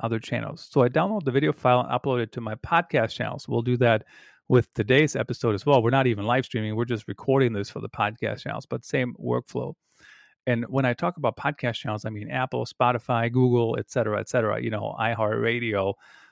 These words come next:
Pandora, Amazon Music, all those different things. Certainly that's not multi-streaming, technically speaking, but it certainly does help us push our content to more audiences. So I would recommend to do that.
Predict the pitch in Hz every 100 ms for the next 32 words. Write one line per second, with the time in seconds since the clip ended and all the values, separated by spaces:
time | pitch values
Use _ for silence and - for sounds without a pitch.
0 | _ - 120 117 117 113 101 95 95 110
1 | 127 123 110 110 107 104 104 107 - 117
2 | 117 117 104 - - 113 113 110 113 117
3 | - - - - _ _ _ _ _ -
4 | 175 170 151 131 135 - 135 117 113 -
5 | 120 123 123 - 120 107 104 131 123 127
6 | 131 104 - 143 123 117 - - - -
7 | 135 131 165 156 123 120 113 - 143 147
8 | 120 - 156 - 131 120 - 117 110 107
9 | 104 107 113 117 110 113 113 117 - -
10 | - - 131 147 143 127 - 110 110 104
11 | - _ - - _ - 95 101 104 104
12 | 95 - -